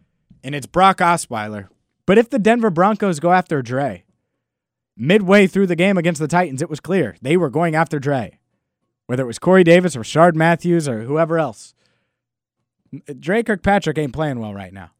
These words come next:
So I want to see, and, and the thing I like about Dre is he's the first one to admit, like, he's,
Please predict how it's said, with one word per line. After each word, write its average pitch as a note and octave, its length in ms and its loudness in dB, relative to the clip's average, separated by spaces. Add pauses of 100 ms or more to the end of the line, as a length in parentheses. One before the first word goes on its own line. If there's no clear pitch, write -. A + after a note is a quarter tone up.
(840)
So D3+ 440 0 (280)
I C#3+ 120 -4
want E3 320 -2
to F#3 120 -2
see, F3+ 440 0
and, D3 220 -8
and D3+ 200 -2
the D3 80 0
thing G#3+ 260 -2
I G3+ 120 4
like D#3 280 0
about C3+ 260 -2
Dre B2 240 -6
is A2+ 120 -8
he's E3+ 180 -8
the C3+ 100 -6
first D3 400 -8
one C3+ 200 -8
to B2+ 140 -10
admit, A2+ 380 -8 (540)
like, C#3 160 -6
he's, F3 220 4